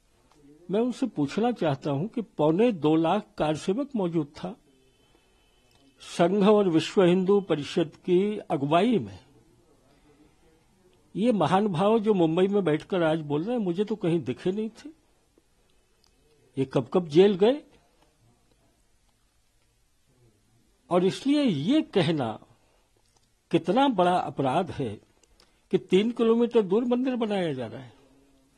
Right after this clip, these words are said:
इसका मतलब यह है कि इन्होंने कभी रामलला जी के दर्शन किए ही नहीं हैं। शिवसेना की स्थिति,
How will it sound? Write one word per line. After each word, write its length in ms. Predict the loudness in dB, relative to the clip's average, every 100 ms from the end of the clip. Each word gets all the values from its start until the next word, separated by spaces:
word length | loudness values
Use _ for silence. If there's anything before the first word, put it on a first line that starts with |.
| _ _ _ _ _ _ _ _ _ _ _ _ _ _ _ _ _ _ _ _ _ _ _ -10
इसका 280 | -4 0
मतलब 500 | 0 0 -2 2 2
यह 300 | 4 4 4
है 60 | 2
कि 180 | 0 0
इन्होंने 320 | 2 2 0
कभी 260 | 0 2 2
रामलला 500 | 2 0 0 0 0
जी 140 | -2
के 120 | -2
दर्शन 420 | -2 -4 -4 -6
किए 400 | -6 0 4 6
ही 60 | 4
नहीं 280 | 4 2 2
हैं। 280 | -4 -14 -20 _ _ _ _ _ _ _ _ _ _ _ _ _ _ _ _ _ _ _ _ _ _ _ _ _
शिवसेना 960 | -14 -2 4 4 4 2 2 4 2 0
की 280 | 0 -2 -2
स्थिति, 880 | -10 -8 -6 -2 -2 -2 -4 -8